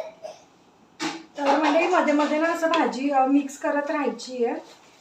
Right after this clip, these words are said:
अजून भाजी शिजायला आहेत दहा पंधरा मिनिटं, शिजवून घेऊया छान आपण. तर मंडळी finally आपलं चिकन छान शिजलेले आहे. आहा, हे बघा आणि कसली भारी तर्री आली आहे, वाव.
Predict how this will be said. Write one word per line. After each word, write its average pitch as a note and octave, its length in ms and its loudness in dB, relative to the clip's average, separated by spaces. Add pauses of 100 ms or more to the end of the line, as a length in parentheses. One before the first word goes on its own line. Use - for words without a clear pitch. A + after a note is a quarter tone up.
(100)
अजून C4+ 220 0
भाजी D#4 260 0
शिजायला C#4 380 -2
आहेत B3+ 220 0
दहा A#3+ 220 -2
पंधरा A3+ 320 -6
मिनिटं, A#3 380 -2 (180)
शिजवून C4 340 -4
घेऊया G#3+ 360 -4
छान A#3 260 -6
आपण. B3 300 -8 (2500)
तर A#3+ 120 -6
मंडळी B3 520 0
finally C4+ 440 2
आपलं E4 340 0
चिकन D4+ 400 -4
छान D4+ 480 -4
शिजलेले C4 520 -2
आहे. C#4 260 -2
आहा, A#3+ 420 -2
हे A#3+ 220 -4
बघा B3+ 280 -2 (520)
आणि C#4+ 180 2
कसली E4 440 -2
भारी C#4+ 360 4
तर्री C#4+ 460 2
आली C4+ 320 0
आहे, - 20 -2
वाव. A#3+ 680 0